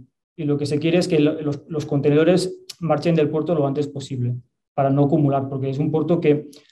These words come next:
tiene tendencia normalmente a estar al cien por ciento de su capacidad. Algeciras es un puerto más de, de hub, de hub logístico, es decir,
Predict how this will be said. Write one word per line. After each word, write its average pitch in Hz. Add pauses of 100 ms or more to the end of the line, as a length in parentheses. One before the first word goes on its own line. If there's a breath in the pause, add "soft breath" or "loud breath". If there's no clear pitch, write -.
(240 loud breath)
tiene 156
tendencia 160
normalmente 151
a 165
estar 151
al 156
cien 156
por 147
ciento 147
de 160
su 165
capacidad. 131 (340)
Algeciras 185
es 180
un 180
puerto 170
más 156
de, 143 (200)
de 139
hub, 151
de 143
hub 151
logístico, 135
es 131
decir, 131